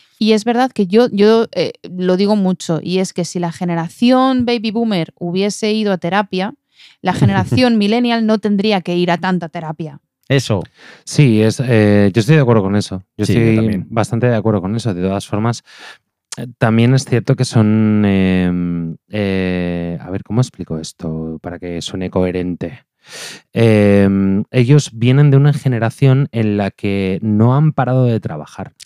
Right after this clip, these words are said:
Speaker 1: Sí, o sea, la
Speaker 3: Vale, la,
Speaker 1: generación
Speaker 3: la
Speaker 1: previa es la de la
Speaker 3: mayoría
Speaker 1: posguerra, es la de nuestros
Speaker 3: Claro,
Speaker 1: abuelos.
Speaker 3: claro, o sea, venimos de una generación, exacto, venimos un, de, de, desde una generación que viene de la posguerra, que se
Speaker 1: Ujú.
Speaker 3: mataron a trabajar, las cosas como son,
Speaker 1: Sí, sí, sí, nadie
Speaker 3: ¿vale?
Speaker 1: dice lo
Speaker 3: Y que
Speaker 1: contrario,
Speaker 3: con
Speaker 1: ¿eh?
Speaker 3: lo poquito,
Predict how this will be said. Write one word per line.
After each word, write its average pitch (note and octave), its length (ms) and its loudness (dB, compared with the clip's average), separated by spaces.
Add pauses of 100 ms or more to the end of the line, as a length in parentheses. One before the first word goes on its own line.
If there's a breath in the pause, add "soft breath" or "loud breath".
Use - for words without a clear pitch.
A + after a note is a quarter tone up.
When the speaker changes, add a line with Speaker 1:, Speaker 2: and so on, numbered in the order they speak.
Speaker 1:
Sí, C#4+ 260 -2
o F#3 80 4
sea, - 140 -2
la - 60 2
Speaker 3:
Vale, - 80 -2
la, - 60 0
Speaker 1:
generación F3+ 380 0
Speaker 3:
la - 20 -4
Speaker 1:
previa G#3+ 200 2
es A3 80 -2
la C#4+ 60 4
de C#4 80 4
la G#3 60 4
Speaker 3:
mayoría - 140 4
Speaker 1:
posguerra, F#3 420 0
es F3 80 -4
la G3 80 0
de G3 60 0
nuestros F#3 240 0
Speaker 3:
Claro, A2 120 4
Speaker 1:
abuelos. F3+ 540 -2
Speaker 3:
claro, G#2 300 0
o G2+ 80 -6
sea, A2+ 100 0
venimos D#3 280 4
de E3+ 60 6
una E3 120 4
generación, D3 640 2
exacto, F2 400 -8
venimos A#2 340 -2
un, B2+ 220 -2
de, A#2+ 160 -2
de, A#2+ 220 -2
desde A#2 280 0
una C#3+ 140 4
generación B2+ 400 -2
que B2+ 60 -2
viene D3 160 2
de C3+ 60 4
la F#2 120 -4
posguerra, F2+ 480 -8
que - 140 2
se F#3+ 100 2
Speaker 1:
Ujú. C#3+ 80 2
Speaker 3:
mataron A#2+ 380 2
a D3 80 2
trabajar, E2+ 420 -10
las E2+ 160 -12
cosas G2 240 -8
como F#2 180 -10
son, F2 200 -8
Speaker 1:
Sí, C4 140 0
sí, A#3 140 0
sí, A3+ 140 0
nadie G3 280 2
Speaker 3:
¿vale? G#3 120 4
Speaker 1:
dice C#3+ 140 0
lo A3+ 60 -2
Speaker 3:
Y - 20 -
que F3+ 60 -2
Speaker 1:
contrario, D3 280 2
Speaker 3:
con A2+ 140 4
Speaker 1:
¿eh? - 20 4
Speaker 3:
lo G#2+ 140 4
poquito, A2 680 -2